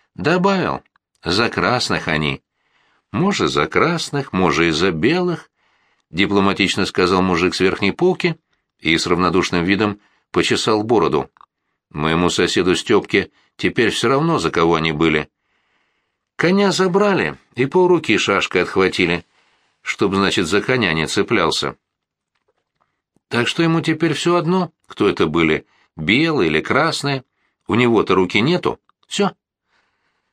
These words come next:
За тонкой перегородкой в соседнем купе на нижней полке лежала ещё довольно молодая женщина. Она была накрыта шубкой, а ноги пледом. Её бил озноб. Открыв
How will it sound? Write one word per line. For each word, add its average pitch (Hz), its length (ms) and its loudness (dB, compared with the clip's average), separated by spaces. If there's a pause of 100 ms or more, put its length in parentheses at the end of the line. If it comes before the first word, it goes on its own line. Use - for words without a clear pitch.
(140)
За 90 200 0
тонкой 110 340 2
перегородкой 110 800 0 (520)
в - 80 -12
соседнем 101 520 0
купе 113 340 0
на 95 140 0
нижней 90 400 0
полке 160 520 0 (580)
лежала 131 360 2
ещё 165 220 0
довольно 160 320 2
молодая 156 420 0
женщина. 78 600 -2 (480)
Она 82 240 0
была 87 220 2
накрыта 87 440 0
шубкой, 180 580 -2 (360)
а 90 100 -2
ноги 175 280 2
пледом. 78 520 0 (400)
Её 78 240 0
бил 87 220 2
озноб. 104 400 -2 (800)
Открыв 101 640 -2